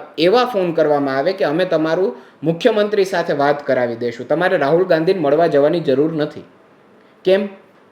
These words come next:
તો કે તમને ન્યાય મળી જશે, તપાસ ચાલી રહી છે, એસ આઈ ટીની, અ, રચના થઈ ગઈ છે,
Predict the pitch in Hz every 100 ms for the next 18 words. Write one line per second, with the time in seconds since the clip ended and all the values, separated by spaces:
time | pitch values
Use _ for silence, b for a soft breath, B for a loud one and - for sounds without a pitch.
0 | _ _ _ _ b b 214 240 208 226
1 | 233 151 151 185 156 147 131 123 123 107
2 | - 135 185 196 - 156 147 160 147 139
3 | - 117 - 131 170 165 175 180 143 131
4 | 135 143 135 139 175 180 170 143 165 165
5 | 131 101 113